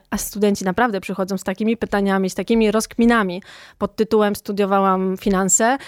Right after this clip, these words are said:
teraz studiuję zarządzanie, ale właściwie ja nie wiem, co mam zrobić, bo ja jeszcze lubię... y, kreatywne rzeczy, a z finanse i,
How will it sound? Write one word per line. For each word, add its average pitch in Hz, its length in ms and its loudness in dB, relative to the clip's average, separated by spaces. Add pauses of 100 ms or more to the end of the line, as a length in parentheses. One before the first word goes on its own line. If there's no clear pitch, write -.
(100)
teraz 202 220 -2
studiuję 202 320 -2
zarządzanie, 202 640 0 (220)
ale 214 160 2
właściwie 208 300 -4
ja 196 40 0
nie 202 120 0
wiem, 202 120 0
co 202 100 -2
mam 196 200 2
zrobić, 202 380 0
bo 208 120 2
ja 202 220 4
jeszcze 214 400 0
lubię... 214 520 2 (160)
y, 214 40 -2 (540)
kreatywne 220 520 2
rzeczy, 220 460 0
a 214 280 2 (240)
z - 120 -14
finanse 220 560 2
i, 208 280 -2